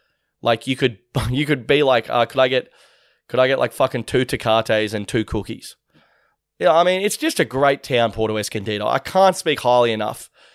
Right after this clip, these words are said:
of the culture surrounding this place. And anyway, the last night, they go, there's this, like, abandoned building where they do, like, a, a party, and it's, like, a massive barbecue.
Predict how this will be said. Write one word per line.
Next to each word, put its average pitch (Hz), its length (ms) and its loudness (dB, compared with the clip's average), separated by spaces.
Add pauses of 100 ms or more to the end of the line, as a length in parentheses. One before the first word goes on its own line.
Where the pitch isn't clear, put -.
(160)
of 117 200 -2
the 123 80 0
culture 135 340 2
surrounding 110 420 -4
this 110 140 -10
place. - 400 -6 (640)
And 127 560 2 (720)
anyway, 143 300 4
the 127 100 2
last 160 380 4
night, 117 400 0
they 123 160 2
go, 117 380 4 (420)
there's 120 180 0
this, 123 300 -4 (320)
like, 120 180 2
abandoned 123 680 0 (440)
building 120 480 2
where 110 120 2
they 110 120 2
do, 120 200 0
like, 113 260 2
a, 107 400 -2 (340)
a 117 100 0
party, 123 680 2
and 117 340 -2 (140)
it's, 120 160 -4
like, 123 140 2
a 113 80 0
massive 127 480 -4
barbecue. 110 500 -4